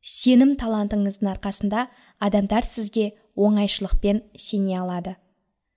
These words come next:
Сондай-ақ, осы қасиетіңіз құндылықтарыңызға сәйкес келетін жұмыс табуды қажет етеді. Жұмысыңыз мағыналы, сіз үшін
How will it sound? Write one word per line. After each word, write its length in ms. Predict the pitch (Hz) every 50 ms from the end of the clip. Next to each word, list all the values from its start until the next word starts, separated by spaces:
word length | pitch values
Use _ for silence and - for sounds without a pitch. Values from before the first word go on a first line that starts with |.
| _ _
Сондай-ақ, 720 | - - - 233 220 220 247 285 285 240 190 - - - _ _ _ _ _ _ _ _ -
осы 360 | 196 202 226 220 - - 311
қасиетіңіз 800 | 311 - 285 262 - - 262 262 262 - 247 247 254 254 - - - _ _ _ _ _ -
құндылықтарыңызға 880 | - 247 247 233 262 254 - - 247 247 254 254 247 - 285 262 294 302 - -
сәйкес 560 | - - - 226 226 220 - - 269 285 - -
келетін 480 | - 233 202 196 196 196 - 262 277 277 - _ _ -
жұмыс 400 | - - 220 208 202 240 262 - - -
табуды 400 | 214 202 - 202 190 202 202 196 - _ -
қажет 400 | - 220 202 - 220 214 220 190
етеді. 380 | - - 185 170 170 175 - _ _ _ _ _ _ _ _ _ _ _ _ _ _ -
Жұмысыңыз 680 | - 233 233 233 233 - - 247 233 240 285 285 - - - -
мағыналы, 720 | 202 202 214 220 208 233 226 240 233 240 226 214 185 170 - _ _ _ _ _ _ _ _
сіз 460 | - - - - 262 302 302 - -
үшін 320 | 254 - - 262 262 247